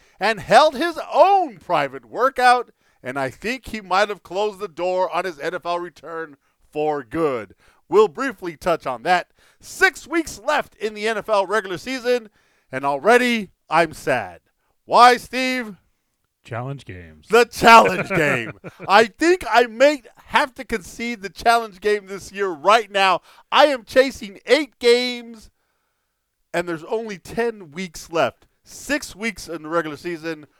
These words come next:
Speaker 1: four playoff weeks. I need to win eight out of the next ten just to tie.
Speaker 2: Good luck.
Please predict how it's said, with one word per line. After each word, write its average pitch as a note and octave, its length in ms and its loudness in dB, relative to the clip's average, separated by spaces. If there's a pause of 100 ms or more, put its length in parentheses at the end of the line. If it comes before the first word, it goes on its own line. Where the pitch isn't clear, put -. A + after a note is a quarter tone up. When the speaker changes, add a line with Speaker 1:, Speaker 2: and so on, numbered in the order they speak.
(140)
Speaker 1:
four A#3 600 2
playoff F#3+ 680 2
weeks. D#3+ 380 -6 (800)
I A#3+ 380 4
need G#3 420 -6
to G3+ 140 -14
win D#3+ 640 0 (480)
eight D4 580 0 (540)
out A3 220 4
of G#3 120 -10
the G3+ 100 -6
next G#3+ 320 0
ten G#3+ 340 0 (220)
just - 240 -2
to G3 100 -16
tie. A3 560 2 (1200)
Speaker 2:
Good B2+ 140 -10
luck. F#3+ 300 -4